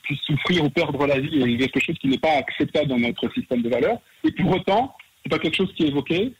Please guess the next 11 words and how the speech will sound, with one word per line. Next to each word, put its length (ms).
Et, 280
et 20
la, 200
et 100
le 100
souci 440
ici, 320
c'est 120
que 80
mon 260
sentiment, 680